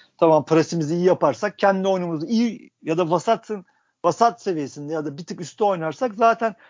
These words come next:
ligde her takımı yenebiliriz. Yani çok kötü bir haftadan sonra bile.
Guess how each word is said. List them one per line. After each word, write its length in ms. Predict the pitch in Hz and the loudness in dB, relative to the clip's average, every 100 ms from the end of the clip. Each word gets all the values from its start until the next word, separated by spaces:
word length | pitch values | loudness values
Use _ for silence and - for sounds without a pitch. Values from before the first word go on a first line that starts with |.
| _ 170 | _ -10
ligde 220 | 175 220 | -2 2
her 180 | 233 - | 2 0
takımı 300 | 180 131 117 | -6 -6 -10
yenebiliriz. 580 | 113 110 101 - - | -10 -12 -14 -18 -14
Yani 140 | 120 123 | -12 -6
çok 240 | 175 - | -8 -6
kötü 240 | 175 170 165 | -8 -4 0
bir 60 | |
haftadan 420 | 165 160 175 185 | 0 0 -6 -6
sonra 340 | 170 170 151 | -4 -6 -6
bile. 120 | 120 | -10